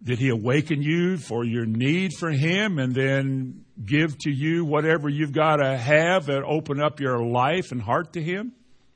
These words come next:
How did he come in? And how can you tell this morning, any of us, all of us, how can we tell if Christ really is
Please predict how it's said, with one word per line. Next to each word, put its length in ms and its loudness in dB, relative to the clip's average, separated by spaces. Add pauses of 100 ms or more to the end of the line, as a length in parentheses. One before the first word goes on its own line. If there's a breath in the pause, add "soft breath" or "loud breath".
(400)
How 180 0
did 180 0
he 100 0
come 280 -2
in? 320 -6 (840 soft breath)
And 540 0
how 320 4
can 300 0
you 180 0
tell 360 0
this 280 -4
morning, 400 -4
any 280 2
of 100 0
us, 320 2
all 240 0
of 80 -6
us, 100 -2 (280 loud breath)
how 260 8
can 320 0
we 180 2
tell 640 -2 (1300)
if 200 -2
Christ 600 0
really 500 0
is 720 0